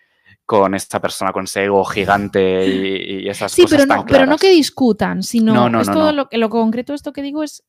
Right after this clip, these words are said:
Speaker 2: pues eso, pues, aparece, por ejemplo, las piernas de Hannah y entre medias,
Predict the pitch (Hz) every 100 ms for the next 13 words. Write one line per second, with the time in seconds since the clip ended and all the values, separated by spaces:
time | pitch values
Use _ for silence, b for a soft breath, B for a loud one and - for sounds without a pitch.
0 | _ _ 196 196 247 254 214 202 196 190
1 | _ _ _ _ - 190 202 226 233 240
2 | 247 240 240 214 - 226 233 240 233 -
3 | _ 220 226 - 247 269 277 220 190 180
4 | 180 202 233 269